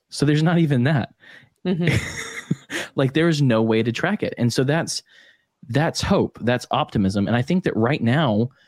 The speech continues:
Speaker 1: maybe one of the best things that we can talk about is just find your people.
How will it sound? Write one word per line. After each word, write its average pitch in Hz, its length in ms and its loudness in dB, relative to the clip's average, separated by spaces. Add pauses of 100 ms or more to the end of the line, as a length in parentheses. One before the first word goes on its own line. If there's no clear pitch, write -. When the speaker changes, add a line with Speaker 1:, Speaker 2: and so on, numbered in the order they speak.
(220)
Speaker 1:
maybe 143 280 2
one 139 180 2
of 127 60 0
the 117 60 2
best 107 420 -2
things 110 520 2
that 107 160 0
we 113 120 2
can 104 180 -2
talk 107 300 -4
about 104 320 0
is 98 160 -2
just - 320 -2
find 185 440 2
your 190 140 4
people. - 480 0